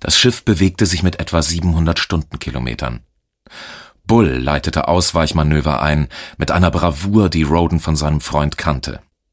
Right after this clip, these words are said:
Auch wenn er niemals dieselbe Pilotenfertigkeit wie er selbst erlangen würde, so besaß Bull dennoch beeindruckende Fähigkeiten im Umgang mit der Stardust. Einige der Raketen schossen am Ziel vorbei, andere explodierten frühzeitig.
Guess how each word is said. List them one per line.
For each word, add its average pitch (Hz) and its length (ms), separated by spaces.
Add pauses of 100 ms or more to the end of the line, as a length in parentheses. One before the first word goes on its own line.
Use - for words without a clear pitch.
(640)
Auch 104 220
wenn 104 140
er 95 80
niemals 104 420
dieselbe 82 380
Pilotenfertigkeit 80 1000
wie 78 140
er 76 140
selbst 92 340
erlangen 87 400
würde, 87 300 (460)
so 104 140
besaß 92 340
Bull 98 300
dennoch 98 380
beeindruckende 87 760
Fähigkeiten 71 680
im 71 160
Umgang 73 340
mit 71 120
der 73 80
Stardust. - 760 (1300)
Einige 110 300
der 73 180
Raketen 78 440
schossen 80 380
am 76 120
Ziel 82 300
vorbei, 78 640 (460)
andere 90 320
explodierten 92 720
frühzeitig. - 880